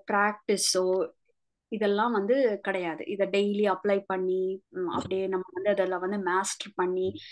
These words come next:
நம்ம கொஞ்சம் கொஞ்சமா அதுல வந்து கை தேர்ந்து வர்றது, அ-, அந்த மாதிரி எல்லாம் இது கிடையாது. இது வெறுமனே ஒரு வாட்டி புரிஞ்சா புரிஞ்சதுதான். இது ஒரு ஒரு வாட்டியும் நம்ம திருப்பி திருப்பி அதை வந்து ஞாபகப்படுத்திக்கணுமான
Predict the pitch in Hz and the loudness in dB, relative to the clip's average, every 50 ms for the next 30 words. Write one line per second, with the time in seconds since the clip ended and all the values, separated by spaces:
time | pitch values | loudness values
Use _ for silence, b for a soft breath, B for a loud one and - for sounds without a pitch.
0 | B B B B _ 190 190 190 190 190 - - 220 226 226 240 220 220 214 208 | B B B B _ -8 -4 -4 -4 -4 -2 -2 0 2 2 2 2 2 0 0
1 | 202 202 202 202 202 202 196 190 185 180 180 185 185 190 202 202 196 190 - 202 | 0 0 0 2 2 2 0 0 -2 -2 -2 -4 -2 -2 -2 -2 -2 -2 -2 0
2 | 196 190 190 - 196 190 185 185 190 185 190 180 180 175 - 185 175 180 185 185 | 0 0 0 0 0 0 0 0 0 -2 -2 -2 -2 -4 -4 -6 -6 -4 -2 -2
3 | 180 185 b b b b b _ - 180 190 - - 208 220 226 226 220 220 208 | -2 -4 b b b b b _ -2 0 0 0 0 0 0 0 0 0 0 0
4 | 208 196 202 196 190 196 214 220 196 175 - - 175 175 165 160 160 - _ _ | -2 0 0 0 0 2 0 0 -2 -4 -4 -6 -6 -6 -8 -10 -12 -16 _ _
5 | _ - 185 170 180 185 185 190 190 214 220 220 226 240 285 302 247 202 190 185 | _ -10 -10 -8 -6 -4 -4 -2 -2 -2 -4 -4 -2 0 2 2 2 2 0 0
6 | 185 180 180 185 185 - 254 - - 196 196 190 190 - - 330 - - 190 190 | -2 -2 -2 -4 -4 -6 -8 -6 -6 -6 -6 -6 -6 -8 -8 -8 -8 -8 -8 -6
7 | 180 170 170 160 160 - - - _ _ _ _ _ _ _ _ _ _ _ _ | -6 -6 -8 -10 -12 -14 -16 -18 _ _ _ _ _ _ _ _ _ _ _ _
8 | _ _ _ _ _ _ _ _ _ _ - 214 214 277 370 453 b b b b | _ _ _ _ _ _ _ _ _ _ -4 0 2 4 2 2 b b b b
9 | b b b _ _ _ 196 220 254 302 339 403 427 415 403 359 359 302 294 320 | b b b _ _ _ 4 6 8 8 10 10 10 8 8 8 6 6 8 8
10 | 330 320 311 262 233 220 - 247 226 - 247 226 - 226 220 - 285 269 240 220 | 10 10 8 6 4 2 0 -2 -2 -2 -4 -4 -2 -4 0 2 4 4 4 4
11 | 202 202 196 202 226 233 214 202 202 214 214 208 202 196 196 - - 190 185 180 | 2 0 0 -2 -2 0 2 2 2 2 2 2 0 0 0 -4 -6 -6 -4 -4
12 | 180 190 214 | -4 -2 -2